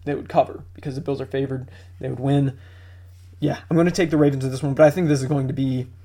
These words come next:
the game of the week, in my opinion. It's gonna be high flying. You have the two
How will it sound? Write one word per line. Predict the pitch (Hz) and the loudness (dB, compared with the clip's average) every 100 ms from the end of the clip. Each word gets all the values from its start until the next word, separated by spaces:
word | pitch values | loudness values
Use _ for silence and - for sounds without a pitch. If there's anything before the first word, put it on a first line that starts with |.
| - - | -20 -4
the | 147 | -2
game | 160 147 147 147 | 2 4 6 4
of | - 147 127 | 4 0 -2
the | 120 | -8
week, | 117 120 139 139 - - - - | -6 -6 -6 -6 -16 -20 -18 -6
in | 143 | -4
my | - | -4
opinion. | - 139 131 | -8 -8 -8
It's | 131 | -4
gonna | 151 | -2
be | 135 | 0
high | 131 160 | 2 2
flying. | 175 160 147 | 2 2 2
You | 139 | 2
have | 143 | 2
the | 135 | 0
two | 120 - 196 190 | -4 -2 0 0